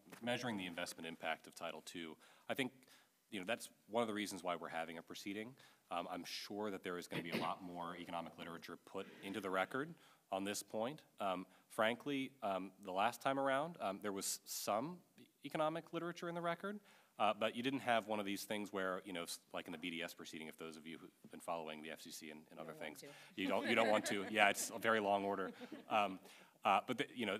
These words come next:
Speaker 1: th-, there was a ton of economic analysis in that proceeding. I expect that there will be something similar in this proceeding where we'll, we'll be able to see, maybe in more robust detail,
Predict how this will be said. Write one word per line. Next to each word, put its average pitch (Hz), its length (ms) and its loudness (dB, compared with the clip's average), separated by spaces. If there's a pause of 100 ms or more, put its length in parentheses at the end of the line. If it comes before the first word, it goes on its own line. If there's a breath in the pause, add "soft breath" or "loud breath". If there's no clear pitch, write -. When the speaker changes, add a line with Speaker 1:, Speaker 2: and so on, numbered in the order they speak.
(180)
Speaker 1:
th-, 123 160 0
there 131 80 4
was 113 120 2
a 107 60 0
ton 165 560 8
of 127 100 6
economic 101 380 4
analysis 85 480 -2
in 82 100 -8
that 82 200 -4
proceeding. 85 400 -6
I 80 60 -2
expect 113 560 0
that 90 100 -16
there 92 100 -2
will 87 100 -4
be 80 140 -6
something 87 400 -8
similar 82 380 -8
in 78 80 -8
this 80 120 -10
proceeding 80 360 -10
where 80 80 -6
we'll, 82 140 -10 (100)
we'll 98 120 -10
be 92 120 -4
able 90 160 -4
to 82 60 -10
see, 87 420 -4 (360 soft breath)
maybe 90 240 -2
in 85 60 -2
more 87 180 -2
robust 85 360 -6
detail, 80 460 -10